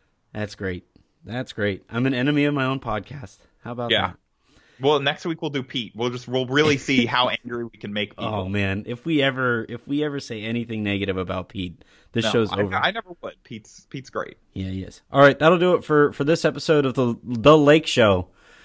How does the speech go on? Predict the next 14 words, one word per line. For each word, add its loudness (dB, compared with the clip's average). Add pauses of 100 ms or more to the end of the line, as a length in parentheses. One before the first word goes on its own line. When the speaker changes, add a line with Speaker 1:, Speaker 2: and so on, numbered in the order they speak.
(260)
Speaker 1:
Uh, 8
we'll 4
be 4
back 0
again -2
next -4
week. -4
Make -2
sure -2
you 0
guys -2
are -8
checking -4
out -4